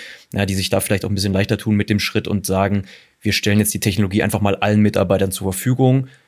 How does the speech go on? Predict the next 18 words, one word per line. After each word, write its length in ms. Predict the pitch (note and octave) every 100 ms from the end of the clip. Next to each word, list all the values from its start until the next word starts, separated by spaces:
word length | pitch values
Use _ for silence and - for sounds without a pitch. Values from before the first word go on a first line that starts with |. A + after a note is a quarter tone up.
| _
befähigen 560 | - F#2+ G#2+ A2 B2 A#2+
die 400 | A#2 A#2+ A#2+ -
und 220 | - A2 A2
den 120 | G#2
Use 240 | G#2 A#2+
Case 200 | A#2+ G#2+
findet 280 | - B2 A#2
dann 100 | G2
aber 140 | E2+
schon 160 | G2+ G#2+
der 100 | G2
eigene 240 | G2 F#2+
Mitarbeiter, 580 | G2 - F#2 F2 G2+ A#2
also 140 | G#2 G2+
eher 140 | G2+
eine 160 | G#2 F#2+
Bottom-up-Bewegung, 920 | G#2 G#2 - A#2 A2 F#2 G2+ G2 G2
da 220 | F#2+ G2